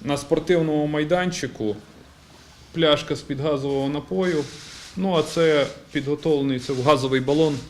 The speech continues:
Вони заклали, російські терористи, вибухівку. Чому я це питання піднімаю, Сергій Станіславович, і це стосується всіх членів Державної надзвичайної комісії, і всі безпосередньо, хто нас чують по Україні.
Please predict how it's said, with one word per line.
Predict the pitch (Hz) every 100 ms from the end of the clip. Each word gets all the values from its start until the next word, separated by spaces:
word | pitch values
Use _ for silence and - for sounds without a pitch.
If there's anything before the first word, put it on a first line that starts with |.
| - - - - - - - - - - -
Вони | - 127 143 143 139 127 117 -
заклали, | 196 - 160 143 165
російські | 123 - 135 -
терористи, | 127 131 127 127 127
вибухівку. | 117 110 - 95 - - - - - - - - -
Чому | - 165 170
я | 160
це | 156 151
питання | 156 175 156 147
піднімаю, | 147 147 156 170 165
Сергій | 131 147
Станіславович, | 139 143 131 170 147 143
і |
це | 127 143
стосується | - 135 151 131 135
всіх | 131 156 127 -
членів | 143 135 123 117 - -
Державної | 127 156 135 131
надзвичайної | 131 127 135 151 139 127
комісії, | 127 147 165 - 139 127 120
і |
всі | 120 - 151 131
безпосередньо, | 123 123 127 120 139 123 113 113 110 - - - -
хто | -
нас | 139 131
чують | - 143 123
по | -
Україні. | 135 127 147 170 170 131